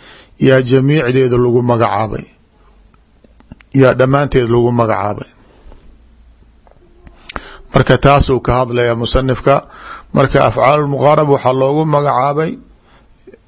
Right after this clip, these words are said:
eh, min baabi tasmiyati lkulli bismi lbacdi. Qaar magac ay lahaayeena kulligood lagu wada magacaabay. Markaasuu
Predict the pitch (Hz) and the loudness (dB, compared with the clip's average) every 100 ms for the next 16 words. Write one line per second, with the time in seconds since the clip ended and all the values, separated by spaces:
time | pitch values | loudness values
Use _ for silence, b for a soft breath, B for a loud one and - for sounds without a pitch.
0 | _ - 123 123 117 - - - 139 131 | _ -4 -2 0 0 -2 -6 -6 -2 2
1 | 127 135 131 - 123 123 127 123 120 117 | 2 2 0 0 0 0 0 0 -2 -4
2 | - 147 135 117 117 120 117 120 107 104 | -2 0 0 0 0 0 2 2 2 -2
3 | - - B B B B _ - 135 143 | -12 -20 B B B B _ 0 2 2
4 | 139 - 139 147 151 123 - 135 139 135 | 0 -2 0 2 2 0 -2 -2 -2 -2
5 | 117 123 127 131 127 117 180 165 131 123 | -2 -2 0 -2 -2 -2 0 2 2 0
6 | 117 117 120 120 120 117 110 101 101 104 | 2 2 2 0 0 -2 -2 -2 -4 -6
7 | - - _ b b b b - 127 123 | -12 -20 _ b b b b -2 0 2
8 | 135 127 - 135 | 4 2 2 0